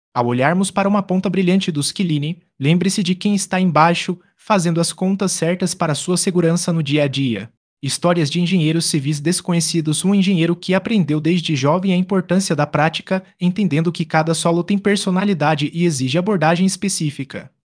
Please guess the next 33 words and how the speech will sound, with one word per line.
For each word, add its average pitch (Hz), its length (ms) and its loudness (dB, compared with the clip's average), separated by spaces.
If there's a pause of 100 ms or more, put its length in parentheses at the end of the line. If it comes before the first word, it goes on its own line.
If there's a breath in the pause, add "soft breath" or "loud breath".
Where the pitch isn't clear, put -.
Outro 180 240 0
que 208 100 0
observava 180 540 2
o 190 60 -4
canteiro, 143 600 0 (220)
transformando 180 560 2
observar 180 440 2
o 185 60 0
concreto 165 520 -2
seco 170 520 -2
e 196 120 4
o 190 100 6
aço 180 240 4
em 185 80 6
desenhos 175 480 2
simples 196 400 0
e 190 80 4
passos 170 420 2
claros 175 440 0
para 190 180 0
a - 20 -14
construção. 190 720 -2 (400)
Um 131 80 0
terceiro 139 400 2
que 175 100 -6
começou 180 480 2
como 196 260 4
ajudante 185 440 4
de 160 120 2
obras 190 480 2
e 180 80 0
desenvolveu 190 640 4
soluções 180 760 2